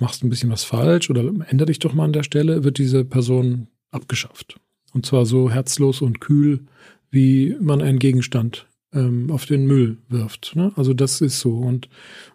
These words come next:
ähm, so werden also Menschen benutzt. Und, ähm, dadurch, äh, ja, ist es, ist es eigentlich, ja, es ist nicht das zentrale Motiv des Narzissten,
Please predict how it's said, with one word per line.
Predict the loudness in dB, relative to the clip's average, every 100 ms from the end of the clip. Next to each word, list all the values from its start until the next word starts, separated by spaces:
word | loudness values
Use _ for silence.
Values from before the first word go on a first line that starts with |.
| _
ähm, | 0 2
so | 2 2
werden | 2 2
also | 2 2
Menschen | 2 2 0 0
benutzt. | 2 0 -4 -16 _ _ _ _ _ _ _ _ _ -16 -2
Und, | 2 2 2
ähm, | 2 2 2 2 2 0 -2 -6 -4
dadurch, | 0 2 0 0 0
äh, | 2 0 -4 -12 -4 0
ja, | 2 0 -6 _ _ _ -20 -18 -18 -20 -20 _ -4
ist | -2 0
es, | 0 0 -6 _ _ -4
ist | -4 -2
es | -4 -2
eigentlich, | 0 2 0 -2 -12 -10
ja, | -8 -8
es | -6 -4
ist | -2 0
nicht | 0 0
das | 0
zentrale | 0 2 2 4
Motiv | 2 0 0
des | 0 0
Narzissten, | -2 -2 -2 -2 -4